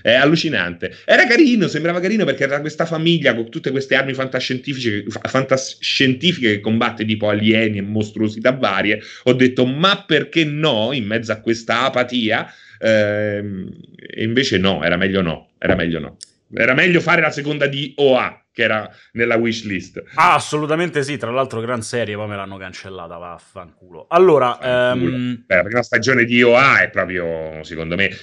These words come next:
Speaker 1: fa schifo. È bello
Speaker 2: È,
Speaker 1: perché
Speaker 2: è be-,
Speaker 1: ti
Speaker 2: è
Speaker 1: piace,
Speaker 2: bellissimo
Speaker 1: ma
Speaker 2: perché è una
Speaker 1: effettivamente
Speaker 2: merda.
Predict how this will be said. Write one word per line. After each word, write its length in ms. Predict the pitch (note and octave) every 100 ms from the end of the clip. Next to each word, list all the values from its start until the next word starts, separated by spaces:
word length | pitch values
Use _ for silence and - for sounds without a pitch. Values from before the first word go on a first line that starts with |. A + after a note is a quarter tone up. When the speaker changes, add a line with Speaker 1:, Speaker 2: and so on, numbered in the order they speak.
| -
Speaker 1:
fa 200 | - F3
schifo. 720 | - - A#3 G#3 - B2+ -
È 160 | - D3+
bello 240 | F3+ A#3+
Speaker 2:
È, 120 | F3+ C#3
Speaker 1:
perché 300 | C#3 D#3+ C#3
Speaker 2:
è 60 |
be-, 160 | B2+ F#3
Speaker 1:
ti 80 | D#3
Speaker 2:
è 20 |
Speaker 1:
piace, 160 | F#3+ G3
Speaker 2:
bellissimo 420 | G3+ A3 C3+ C#3+
Speaker 1:
ma 60 |
Speaker 2:
perché 200 | E3 -
è 40 | C3+
una 80 | B2+
Speaker 1:
effettivamente 380 | C#3+ B2+ A2+
Speaker 2:
merda. 260 | - G#2